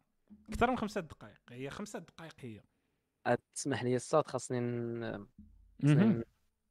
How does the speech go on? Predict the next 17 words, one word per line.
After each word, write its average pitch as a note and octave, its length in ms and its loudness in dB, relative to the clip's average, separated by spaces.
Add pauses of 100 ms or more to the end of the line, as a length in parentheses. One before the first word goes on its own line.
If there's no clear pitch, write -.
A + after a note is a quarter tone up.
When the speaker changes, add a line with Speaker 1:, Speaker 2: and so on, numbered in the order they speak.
(340)
Speaker 2:
خاصني B2 160 -4
نحل A2+ 320 -4
الباب. A2 400 -2 (840)
Speaker 1:
اوكي. B2 260 -2 (2000)
Speaker 2:
باش D3+ 160 -12
ما D3+ 80 -4
نعاودش E3+ 340 0
النوض. D#3+ 300 0 (640)
Speaker 1:
سير، F3+ 220 0
سير. D#3+ 280 -2 (1300)
فكما F#3 200 -4
كتسمعوا D3 320 -2
الشباب، D3+ 480 -8 (960)
جيو C#3 120 0
عندي B2 140 -6
الانستغرام C3 640 -8
ياك. B2+ 280 -14